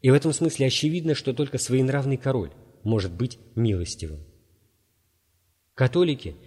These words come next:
чувствующие, что их молитвы и впрямь что-то меняют в судьбе живых и мёртвых, подобны свободным гражданам, скажем, конституционной монархии.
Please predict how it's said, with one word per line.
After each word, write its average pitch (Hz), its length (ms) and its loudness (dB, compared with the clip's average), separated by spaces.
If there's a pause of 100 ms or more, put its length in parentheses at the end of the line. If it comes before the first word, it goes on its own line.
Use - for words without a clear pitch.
чувствующие, 135 580 -2
что - 160 -4
их 143 180 -2
молитвы 135 400 0
и 123 160 -4
впрямь 139 320 0
что-то 135 320 -2
меняют 123 500 0 (140)
в - 40 -14
судьбе 123 300 0
живых 123 380 0
и 120 40 2
мёртвых, 147 500 -2 (340)
подобны 139 360 2
свободным 127 540 0
гражданам, 120 640 -2
скажем, 123 380 -4 (420)
конституционной 131 840 0
монархии. 98 580 -2